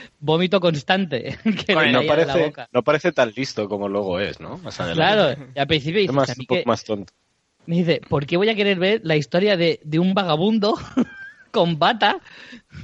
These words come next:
Speaker 1: No me va a interesar nada, pero
Speaker 2: Pero
Speaker 1: claro, luego
Speaker 2: también si tú lo ves desde el punto de vista de los productores que quieren, que, que,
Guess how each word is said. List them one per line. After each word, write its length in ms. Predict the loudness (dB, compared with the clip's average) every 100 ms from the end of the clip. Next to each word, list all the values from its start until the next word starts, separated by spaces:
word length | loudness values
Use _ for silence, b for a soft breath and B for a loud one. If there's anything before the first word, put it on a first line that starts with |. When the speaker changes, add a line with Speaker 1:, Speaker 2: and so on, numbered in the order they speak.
| B _ b b -4
Speaker 1:
No 140 | 0
me 80 | 2
va 80 | 2
a 20 |
interesar 460 | 0 0 2 0
nada, 300 | 2 2 2 2
pero 180 | 2
Speaker 2:
Pero 20 | 4
Speaker 1:
claro, 240 | 2 2
luego 320 | 0 0 -2 -4 _ -20 -20 _
Speaker 2:
también 300 | -6 -4 -4
si 180 | -4 -6
tú 120 | -4
lo 100 | -2
ves 160 | -2 -2
desde 480 | -4 2 2 4
el 140 | 0 -2
punto 240 | -4 0
de 80 | 2
vista 280 | 0 -2 0
de 120 | 2
los 240 | 2 0
productores 640 | 0 -4 -4 -2 0 0 0
que 120 | -6
quieren, 1160 | -4 -2 -2 0 -2 -2 -4 -6 -10 -10 -12 -16 -14
que, 140 | -14
que, 160 | -14